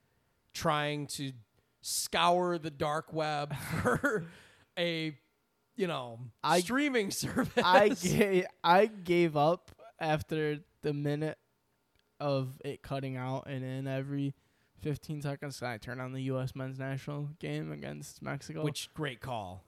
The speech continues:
Speaker 1: anyways.
Speaker 2: Oh, yeah, it's great. We don't need to talk about it. Nobody likes soccer, but if you're not watching U S men's national team soccer, what are you doing with your life?
Speaker 1: Yeah.
Speaker 2: It's
Speaker 1: Um,
Speaker 2: just exciting.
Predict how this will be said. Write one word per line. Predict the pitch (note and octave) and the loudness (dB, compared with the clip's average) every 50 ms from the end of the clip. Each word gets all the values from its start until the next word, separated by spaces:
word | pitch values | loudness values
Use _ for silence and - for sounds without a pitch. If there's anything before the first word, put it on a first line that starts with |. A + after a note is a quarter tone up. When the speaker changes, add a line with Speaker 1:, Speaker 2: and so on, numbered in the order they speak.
| _ - | _ -12
Speaker 1:
anyways. | B2 A#2+ A2+ A2 G2+ G2 F#2 F2+ - | -10 -10 -10 -10 -10 -12 -10 0 4
Speaker 2:
Oh, | F3+ F3 E3 D3+ | 6 6 8 8
yeah, | D3+ D3 C#3 C3+ C#3 C#3+ | 6 4 4 2 0 0
it's | D3 D3 C#3 - | 0 -2 -2 -4
great. | - - D3 C#3 - - | -4 -4 -4 -2 -2 -4
We | - G3 | -2 -2
don't | G#3+ G3+ F3+ | -2 -2 -2
need | E3+ D#3 D#3 | -4 -6 -6
to | - | -4
talk | D#3 D3 D3 C#3+ - | -2 -2 -2 -2 -2
about | D#3 D#3 D3 D3 | -2 -2 -2 -2
it. | |
Nobody | D3+ D3+ D3+ D3+ D3+ C#3+ | -2 -4 -4 -4 -4 -2
likes | C#3 C#3+ C#3+ - - | -4 -4 -6 -8 -6
soccer, | - C3+ C3+ C3+ C3+ - D3 D3 C#3 | -6 -4 -4 -4 -4 -2 -2 -2 0
but | C3+ C3+ | 0 0
if | C3 B2+ | 0 0
you're | C#3+ D#3 | 0 0
not | D#3+ D#3+ D#3 D#3+ | 0 0 2 2
watching | D3+ D3 D3 C#3+ - D3 D3 | 2 2 2 0 -2 -2 0
U | D3 D3 D3 | 2 2 2
S | C#3+ C3+ - - | 2 0 -2 -2
men's | C#3 C#3 C#3 C3+ | -4 -2 -2 -2
national | C3+ C#3 C3+ C#3 C3 C#3 C#3 C#3+ B2+ | -2 -2 -2 -2 -4 -4 -6 -8 -6
team | - C#3 C#3+ C3+ | -4 -4 -4 -2
soccer, | C3 C#3 C3+ C3+ C3 B2+ D3+ D3 D3+ | -2 -2 -2 -2 -2 -2 -2 -4 -2
what | F3 G#3+ A#3+ A#3 | -2 -2 -2 0
are | F#3+ | 0
you | E3 D#3 | 0 0
doing | D3+ - D3+ D3 C#3+ C#3 C#3+ | 0 0 0 0 0 2 2
with | D3 C#3+ | 2 2
your | D3+ D#3 D#3 D3+ | 2 2 0 0
life? | - - - E3+ F#2+ | 0 0 0 -2 -2
Speaker 1:
Yeah. | F#2 F#2 F#2+ - - _ _ _ _ _ _ - D3+ D3 D3+ | -6 -12 -14 -16 -20 _ _ _ _ _ _ -2 2 4 4
Speaker 2:
It's | C#3 C3+ | 4 4
Speaker 1:
Um, | |
Speaker 2:
just | B2+ A#2+ A#2+ A#2 | 2 0 0 -2
exciting. | E3+ - - D#3 D3+ D3 D3 D3+ D#3+ D#3+ | -4 -4 -2 0 0 2 2 0 0 -2